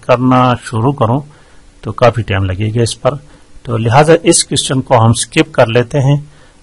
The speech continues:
और next video से हम शुरू करेंगे, आ, question number थर्टी सेवन से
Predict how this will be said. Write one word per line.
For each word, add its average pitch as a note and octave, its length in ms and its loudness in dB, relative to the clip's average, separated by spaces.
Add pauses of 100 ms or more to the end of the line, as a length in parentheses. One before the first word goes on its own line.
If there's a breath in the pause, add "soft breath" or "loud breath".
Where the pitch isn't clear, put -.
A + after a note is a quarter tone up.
(100)
और A2 220 4
next C#3+ 380 0
video B2+ 200 4
से B2+ 160 -2
हम B2 80 2
शुरू A#2+ 280 -4
करेंगे, A2+ 440 -2 (560 soft breath)
आ, A#2 80 -2
question A#2 340 -6
number A#2 220 2
थर्टी G2+ 420 -4
सेवन B2 420 4
से G2+ 260 -6